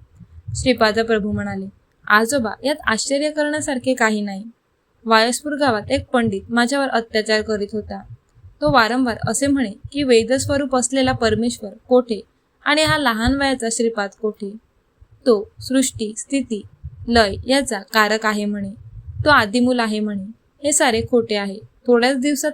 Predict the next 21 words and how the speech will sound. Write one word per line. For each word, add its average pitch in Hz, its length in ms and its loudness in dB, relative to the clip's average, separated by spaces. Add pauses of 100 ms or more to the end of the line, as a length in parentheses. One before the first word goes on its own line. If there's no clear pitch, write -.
तो 311 60 -2
पंडित 233 440 -2
मरण 214 300 2
पावला 202 340 -4 (520)
आणि 285 140 0
आपल्या 311 240 2
कृत्यामुळे 254 800 0 (160)
ब्रह्मराक्षस 226 760 0
झाला. 202 240 -6 (920)
एका 233 260 6
जन्मी 285 320 0
हा 285 160 0
शिवय्या 233 520 0 (140)
त्या 277 80 -2
पंडिताचा 247 640 0 (160)
अल्पऋणी 226 500 2
होता. 208 400 -8 (580)
मी 277 120 4
योगकाल 233 800 2 (160)
कल्पून 226 400 0 (180)
स्मशानात 254 920 0